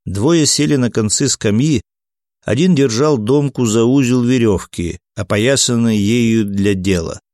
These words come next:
Связанными руками Домка упёрлась в пол. В пол с другой стороны упёрлась и коленями. Поняла всё. Русый подошёл от стола, сказал: «Сарафан короткой, то ладно,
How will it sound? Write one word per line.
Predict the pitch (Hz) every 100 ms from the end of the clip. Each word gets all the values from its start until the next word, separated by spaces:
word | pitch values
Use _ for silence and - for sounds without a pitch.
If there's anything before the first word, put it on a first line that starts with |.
| _ _ _ _ _ -
Связанными | - 110 120 113 113 110
руками | 110 101 - 160 147 113
Домка | 95 139 131 120
упёрлась | 104 123 131 120 117 -
в | -
пол. | 104 98 65 _ _ _ _ _ _ _
В | -
пол | - 147 135
с |
другой | 104 113 131
стороны | 123 - 113 120
упёрлась | 131 101 117 117 113 113 -
и | 107
коленями. | 110 101 98 87 87 90 - _ _
Поняла | 104 101 104 101
всё. | - - 69 - _ _ _ _ _ _ -
Русый | 131 147 151
подошёл | 143 113 110 - 127 120
от | 107
стола, | - 107 104 110
сказал: | - 107 92 95 - _ _ _ _ _ _ _ _
«Сарафан | - 110 113 - 123 127 117
короткой, | 117 110 120 110 - 98 87
то | - 117 104
ладно, | 107 107 85 87 87 -